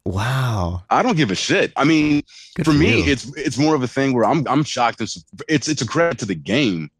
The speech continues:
Speaker 1: Yeah.
Speaker 2: if I'm able to finish it.
Speaker 1: Sure.
Speaker 2: And I'm not even talking about getting a hundred percent. I'm, I mean, just, like, whatever the main story
Speaker 1: Yeah.
Speaker 2: is. Um, and, and sometimes I'll just stop playing, not even because the game's not, uh,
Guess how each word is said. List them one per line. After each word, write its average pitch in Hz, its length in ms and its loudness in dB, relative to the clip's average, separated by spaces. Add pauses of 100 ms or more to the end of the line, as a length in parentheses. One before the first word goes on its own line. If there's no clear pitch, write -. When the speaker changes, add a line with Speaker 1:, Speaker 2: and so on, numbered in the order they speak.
Speaker 1:
Yeah. 90 260 -2 (500)
Speaker 2:
if 110 180 0 (100)
I'm 131 460 2
able 98 280 -2
to 82 100 -16
finish 107 360 0
it. 64 200 -14
Speaker 1:
Sure. 82 360 -2 (360)
Speaker 2:
And 131 180 2
I'm 165 120 2
not 190 120 2
even 143 140 2
talking 135 280 0
about 104 140 0
getting 101 340 -2
a - 100 -8
hundred 107 260 0
percent. 107 420 -2
I'm, 110 220 2
I 101 80 2
mean, 120 220 4
just, 87 180 -10
like, 85 140 -4
whatever 101 260 -2
the 92 60 -2
main 92 320 0
story 82 680 -8
Speaker 1:
Yeah. 92 320 0
Speaker 2:
is. 78 480 -6 (600)
Um, 85 600 -2 (420)
and, 160 140 2
and 180 240 0
sometimes 196 380 0
I'll 143 120 4
just 135 160 -4
stop 127 220 -2
playing, 131 220 0
not 143 180 2
even 160 160 2
because 131 320 0
the 110 60 -8
game's 104 340 -2
not, 98 240 0 (140)
uh, 80 320 -6